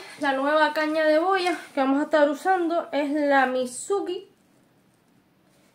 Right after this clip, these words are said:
Mizuki, de la marca Yuki. ¡Yuki, Mizuki! <laughs> Es una caña de cuatro metros cincuenta. Yo suelo pescar de torilla, pequeño escalón, no suelo pescar desde mucha altura.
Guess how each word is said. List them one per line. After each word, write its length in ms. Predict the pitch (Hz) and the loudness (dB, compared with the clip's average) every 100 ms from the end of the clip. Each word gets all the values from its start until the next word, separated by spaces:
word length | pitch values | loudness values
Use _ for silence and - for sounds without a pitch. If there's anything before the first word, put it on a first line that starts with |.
| _ | _
Mizuki, 540 | 269 269 - 349 240 233 | -4 -4 -4 -6 -4 -4
de 100 | 214 | -4
la 120 | 214 | -4
marca 300 | 269 285 311 | -6 -4 -2
Yuki. 460 | 311 370 320 381 - - - _ _ - 494 | -2 -4 -8 -14 -20 -20 -20 _ _ -6 -2
¡Yuki, 180 | 480 466 | 0 0
Mizuki! 1300 | 466 571 571 453 302 - _ - - - - 254 240 | -2 -2 -2 -4 -6 -20 _ -20 -20 -20 -18 -16 -16
<laughs> 140 | _ _ - _ - _ _ _ - | _ _ -20 _ -20 _ _ _ -12
Es 180 | 277 285 | -8 -6
una 300 | 311 294 294 | -4 -4 -2
caña 640 | 302 294 294 269 262 233 226 - - _ - - - - - | -2 -2 -2 -2 -2 -4 -8 -18 -20 _ -20 -20 -20 -20 -20
de 300 | 240 254 254 285 | -6 -2 -2 0
cuatro 300 | 311 277 277 | -2 0 -2
metros 260 | 285 285 | -4 -4
cincuenta. 560 | 285 262 349 359 349 330 | -6 -4 -4 -4 -4 -6
Yo 120 | 240 262 | -6 -4
suelo 220 | 285 262 | -2 -2
pescar 300 | 262 277 254 | -4 -6 -4
de 120 | 247 | -4
torilla, 1040 | 240 240 330 370 330 320 311 302 302 294 247 | -6 -6 -6 -6 -4 -2 2 4 6 4 0
pequeño 340 | 240 254 254 | -6 -6 -8
escalón, 640 | 240 240 269 320 311 302 269 | -4 -2 0 0 2 0 -2
no 100 | 269 | -2
suelo 160 | 277 | -4
pescar 280 | 254 269 247 | -4 -4 -4
desde 180 | 233 233 | -6 -6
mucha 300 | 247 247 240 | -6 -4 -4
altura. 480 | 240 330 359 359 | -4 -8 -6 -8